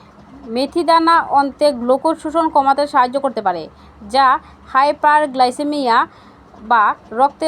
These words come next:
অতিরিক্ত শর্করা হওয়া ঝুঁকি কমায়। নাম্বার পাঁচ, অন্যান্য স্বাস্থ্য উপকারিতা। এতে ভিটামিন যেমন থায়ামিন,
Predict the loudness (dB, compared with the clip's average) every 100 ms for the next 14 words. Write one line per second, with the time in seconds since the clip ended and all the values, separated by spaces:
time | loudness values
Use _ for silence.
0 | 0 -2 -4 -10 -4 -2 0 0 -2 2
1 | 2 2 2 0 0 -8 -10 -6 -6 -6
2 | -10 -16 -20 _ _ -4 -2 2 0 0
3 | -2 0 -2 -6 -20 -20 -20 -6 -4 0
4 | 0 0 0 0 0 -2 -2 0 -2 -2
5 | -4 -4 -8 -20 _ _ _ -8 -8 0
6 | 0 0 -2 -2 0 -2 -4 -6 -10 -10
7 | -4 -2 -2 -4 -12 _ _ _ 0 4
8 | 4 2 -4